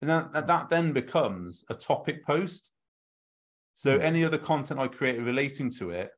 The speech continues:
Speaker 1: can, I can link into it, so, and save it for later. So it's something that a lot of the stuff I talk about starts from, like, a, like, like a, a two-second idea I had in the gym or something like that.
Speaker 2: Yeah.
Speaker 1: And it goes into a Trello board, and I can link all my stuff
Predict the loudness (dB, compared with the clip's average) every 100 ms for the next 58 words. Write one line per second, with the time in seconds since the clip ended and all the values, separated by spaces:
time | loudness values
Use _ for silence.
0 | _ _ _ -4 0 0 0 0 2 0
1 | 0 -4 -4 -4 -6 -6 -2 2 2 0
2 | -4 _ _ -8 -6 0 0 0 -4 -2
3 | -2 -2 -6 -4 -2 0 -2 0 0 2
4 | 0 -4 _ _ 0 2 2 0 -2 -2
5 | 0 -2 0 -2 -2 -4 0 0 0 -4
6 | _ _ _ -4 4 6 4 0 0 2
7 | 2 -4 _ -10 -10 -10 -6 -6 -6 -4
8 | -4 -2 -8 -10 -10 -2 -2 0 -4 -2
9 | 0 0 0 0 0 -2 -2 -6 -2 -2
10 | -2 -4 -8 -6 -2 -2 -4 -8 _ _
11 | _ -6 -4 -2 0 4 4 2 -4 -2
12 | 2 2 2 -2 -4 -2 -2 -4 -2 -2
13 | -2 -2 -2 -2 0 0 0 -10